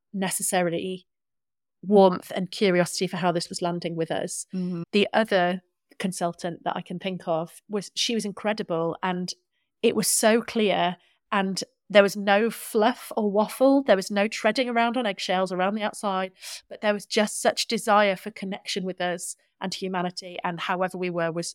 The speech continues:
Speaker 1: okay.
Speaker 2: Mm.
Speaker 1: That humanity, I think, is actually what we need more of as we
Speaker 2: Yeah.
Speaker 1: head higher. Why do we avoid it? One, 'cause I think the world teaches us we shouldn't. We've had this narrative the whole time that powerful leadership means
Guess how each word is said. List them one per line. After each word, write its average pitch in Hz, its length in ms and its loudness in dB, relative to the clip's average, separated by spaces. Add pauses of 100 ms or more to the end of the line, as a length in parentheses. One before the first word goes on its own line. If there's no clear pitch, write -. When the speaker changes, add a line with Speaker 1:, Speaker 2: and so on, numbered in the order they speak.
Speaker 1:
okay. 175 520 -4 (240)
Speaker 2:
Mm. 185 180 -6
Speaker 1:
That 226 300 2
humanity, 208 580 -4
I 196 140 0
think, 170 280 -8 (220)
is 196 140 -8
actually 190 280 -4
what 185 160 -8
we 190 80 -8
need 180 220 -8 (120)
more 180 400 2
of 170 360 -4
as 185 120 -8
we 180 80 -2
Speaker 2:
Yeah. 180 80 -4
Speaker 1:
head 180 140 -4
higher. - 340 -6 (400)
Why 240 220 6
do 294 100 2
we 277 100 0
avoid 277 340 0
it? - 160 -4
One, 269 260 0
'cause - 180 -6
I 254 100 0
think - 440 -8 (180)
the 220 80 0
world 202 280 6
teaches - 340 -4
us 185 140 -6
we 175 80 -4
shouldn't. 277 400 0
We've 202 140 2
had - 200 2
this 202 140 -4
narrative 202 360 2
the 208 60 2
whole 190 220 2
time 202 360 0
that - 140 -14
powerful 202 400 4
leadership 196 600 2
means 190 560 -4